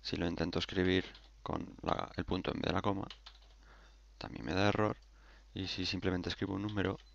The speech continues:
pues ya me van bien los dos. En cuanto al operador, me deja,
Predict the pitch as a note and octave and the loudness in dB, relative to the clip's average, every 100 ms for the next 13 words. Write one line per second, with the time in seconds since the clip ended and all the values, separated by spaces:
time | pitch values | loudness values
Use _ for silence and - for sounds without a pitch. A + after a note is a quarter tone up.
0 | - - F2+ F2 E2+ D#2+ - - D#2 - | -16 -10 -6 -2 -2 -2 -2 -4 -4 -6
1 | - - - - - - - - - - | -8 -10 -18 -20 -20 -18 -18 -18 -20 -20
2 | - - F#2+ - G#2 G#2+ A2 A2+ A2+ B2 | -20 -12 -6 -4 2 4 8 8 6 2
3 | - E2+ F2 E2+ | 2 2 2 2